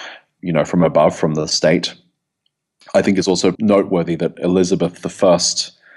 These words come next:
regarded Catholics as treasoners. So to be a Catholic was an offense against the state.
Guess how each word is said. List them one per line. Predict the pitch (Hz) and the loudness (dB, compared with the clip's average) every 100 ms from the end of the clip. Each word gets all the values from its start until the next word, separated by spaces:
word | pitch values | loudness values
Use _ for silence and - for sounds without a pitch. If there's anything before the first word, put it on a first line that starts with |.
| - _ _ _ _ - | -20 _ _ _ _ 0
regarded | 107 123 135 123 | 4 4 4 0
Catholics | - 110 113 98 | -2 -2 -4 -6
as | 110 - | -6 -8
treasoners. | - 143 120 90 78 69 | -2 0 0 -2 -6 -8
So | - - - 92 92 | -10 -6 0 4 4
to | 90 104 | 0 0
be | 113 | 2
a | 104 | 2
Catholic | 113 110 95 | 0 -2 -2
was | 98 95 | 0 0
an | 95 | 0
offense | - 92 - | -2 -4 -4
against | - 90 - | -6 -6 -6
the | 85 | -6
state. | - - 95 - - | -2 0 0 0 -6